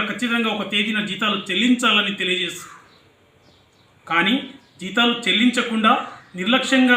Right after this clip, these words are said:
వహిస్తున్నటువంటి సంస్థలపైన మరి అదే సెక్షన్ ఏం తెలియజేస్తుంది? ఆ సెక్షన్ ప్రకారంగా వారిపైన క్రిమినల్ చర్యలు తీసుకోవాల్సినటువంటి బాధ్యత రాష్ట్ర ఉన్నత విద్యాశాఖకి, టెక్నికల్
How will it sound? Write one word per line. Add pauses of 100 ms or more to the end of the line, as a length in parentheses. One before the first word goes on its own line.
వహిస్తున్నటువంటి (480)
సంస్థలపైన (720)
మరి (200)
అదే (100)
సెక్షన్ (520)
ఏం (120)
తెలియజేస్తుంది? (880)
ఆ (120)
సెక్షన్
ప్రకారంగా (380)
వారిపైన (180)
క్రిమినల్
చర్యలు
తీసుకోవాల్సినటువంటి (100)
బాధ్యత (720)
రాష్ట్ర
ఉన్నత
విద్యాశాఖకి, (500)
టెక్నికల్